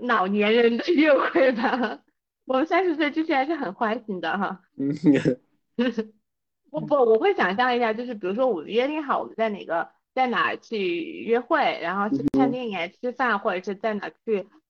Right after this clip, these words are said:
Speaker 1: 一个剧场，或者是看脱口秀也好之类的。
Speaker 2: 嗯哼。嗯哼。
Speaker 1: 那我肯定要想说，那我要穿什么？这个最基本的女生还是会想一想的嘛。
Speaker 2: 对啊，这个，这个你，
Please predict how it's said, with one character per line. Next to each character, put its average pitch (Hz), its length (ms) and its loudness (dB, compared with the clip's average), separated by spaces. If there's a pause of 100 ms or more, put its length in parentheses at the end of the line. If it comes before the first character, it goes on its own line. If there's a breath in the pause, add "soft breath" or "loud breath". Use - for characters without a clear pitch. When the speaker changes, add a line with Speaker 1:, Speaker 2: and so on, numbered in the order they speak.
(220)
Speaker 1:
一 160 180 -8
个 214 140 -2
剧 240 240 -12
场， 165 340 -8 (380)
或 233 80 0
者 202 80 2
是 208 40 -2
看 214 200 -4
脱 226 120 -6
口 220 120 -2
秀 214 200 -2
也 165 140 -4
好 180 260 -2
之 - 380 -6
类 120 240 4
的。 - 80 -2
Speaker 2:
嗯 - 20 -4
哼。 - 40 -8
嗯 - 20 -10
哼。 - 60 -20 (360)
Speaker 1:
那 240 220 0
我 190 240 2
肯 214 160 2
定 240 120 4
要 339 140 6
想 - 280 -2
说， 233 400 0
那 339 120 0
我 220 80 2
要 202 120 4
穿 302 260 -2
什 202 140 -4
么？ - 320 -10
这 466 100 -4
个 233 260 -8
最 269 200 4
基 320 180 -2
本 214 180 0
的 180 80 -2
女 202 200 2
生 190 160 0
还 214 120 2
是 214 120 -2
会 285 200 2
想 - 200 -4
一 214 40 -4
想 220 260 -4
的 101 100 -16
嘛。 143 160 -12 (640 soft breath)
Speaker 2:
对 226 100 6
啊， 202 140 4
这 294 140 6
个， 196 120 2 (220 soft breath)
这 311 140 8
个 254 80 8
你， 135 340 0